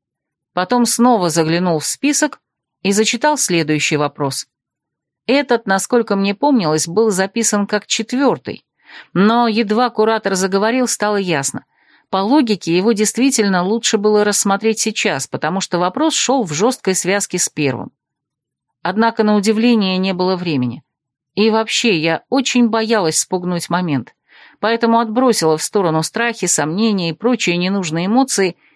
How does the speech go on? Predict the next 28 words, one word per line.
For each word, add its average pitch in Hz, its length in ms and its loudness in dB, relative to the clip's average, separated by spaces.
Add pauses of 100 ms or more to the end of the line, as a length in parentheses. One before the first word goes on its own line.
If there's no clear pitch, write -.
(160)
и 226 140 2
продолжила 196 640 0
конспектировать. 170 920 -4 (920)
Как 220 260 -2
между 208 360 2
нами 208 280 2
завязался 190 680 0
диалог? 202 540 -2 (600)
Без 208 280 0
понятия. 160 640 -4 (640)
Но 190 320 2
он 226 120 2
таки 247 240 -2
случился. 254 720 -2 (480)
Наша 226 400 2
маленькая 220 540 2
лекция 214 440 2
плавно 190 420 0
перешла 175 420 -2
в - 80 -8
подобие 165 420 0
семинара, 180 640 0
потом 233 420 0
снова 233 440 2
к 220 120 -14
монологу 208 560 0
Глуна 202 420 0
свернула 196 600 -2